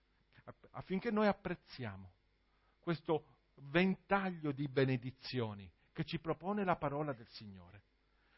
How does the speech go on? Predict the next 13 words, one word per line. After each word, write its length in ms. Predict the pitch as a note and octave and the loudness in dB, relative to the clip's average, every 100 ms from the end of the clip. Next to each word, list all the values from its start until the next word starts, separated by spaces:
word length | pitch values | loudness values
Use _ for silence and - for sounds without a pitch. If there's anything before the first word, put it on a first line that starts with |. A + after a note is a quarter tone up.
| _ - | _ -6
Dio 240 | C3+ A3 | 4 6
vuole 400 | F3+ D3 B2 A#2+ | 8 8 8 4
che 320 | - D#3 - - | 2 -2 -2 -6
io 220 | F3 G#3+ | 4 6
e 140 | G#3 | 6
te 360 | - C3+ B2 - - | 4 4 4 0 -8
andiamo 400 | D3+ D#3 F#3 F3+ | -4 0 4 4
a 40 | |
Lui 380 | D#3+ B2+ A#2 C#3 | 2 0 -2 -4
in 60 | |
modo 300 | C#3+ D3+ C#3+ | -4 -2 -2
genuino, 680 | B2 D3 D3+ D3 C3+ A2 F#2 _ _ | -2 0 0 0 -2 -4 -10 _ _
sincero. 720 | - C#3+ C3 D3 C3 G#2 F#2 | -10 -10 -2 2 2 2 -6